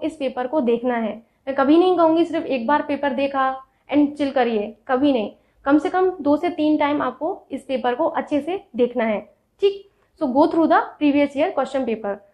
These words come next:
उसमें आपको ये देखना है कि किस topic से आपका प्रश्न आया है, तो वो topic आपके लिए इस बार का important topic हो जाता है।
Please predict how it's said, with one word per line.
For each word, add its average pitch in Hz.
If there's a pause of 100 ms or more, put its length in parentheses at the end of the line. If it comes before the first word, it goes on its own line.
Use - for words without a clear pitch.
(360)
उसमें 339
आपको 330
ये 339
देखना 311
है 320
कि 349
किस 370
topic 285
से -
आपका 269
प्रश्न 302
आया 233
है, 285
तो -
वो 262
topic 277
आपके 233
लिए 285
इस 220
बार 220
का 320 (180)
important 247
topic 240
हो 247
जाता 202
है। 208